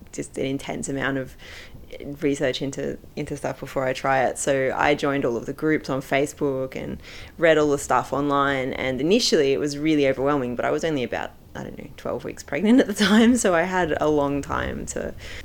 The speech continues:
to figure out what I was doing. And, you know, uh, by the time he was here, you know, I felt like I already had a really good handle on, you know, a wash routine, and really it's like you just have to follow a routine,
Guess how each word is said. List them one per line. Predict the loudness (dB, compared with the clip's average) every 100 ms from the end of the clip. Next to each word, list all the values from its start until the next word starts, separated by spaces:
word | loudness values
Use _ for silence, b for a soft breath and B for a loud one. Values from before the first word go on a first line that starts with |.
| -6
to | -6
figure | -2 0 2
out | 4 4 4
what | 0
I | 0
was | -4
doing. | -6 -6 -6 -8
And, | -8 -8 -6
you | -6
know, | -4 -2
uh, | -2 -2
by | -4 -4
the | -2
time | -4
he | -4
was | -6
here, | -6 -2 0 0 -2
you | -2
know, | 0
I | 0
felt | 0 -4
like | -2
I |
already | -2 -4
had | -6 -6
a | -6
really | -6
good | -6 -8
handle | -8 -8 -6 -6
on, | -6 -8 -12 -8
you | -4
know, | -2 0
a |
wash | 0 0 0
routine, | -2 -4 -4 -4 -2 -2 -4
and | -6 -8 -10 -12 -8 -6 -2
really | 4 6 6
it's | 4
like | -2
you | -2
just | -2
have | -4 -6
to |
follow | -4 2 4 2
a |
routine, | 0 -6 -8 -8 -8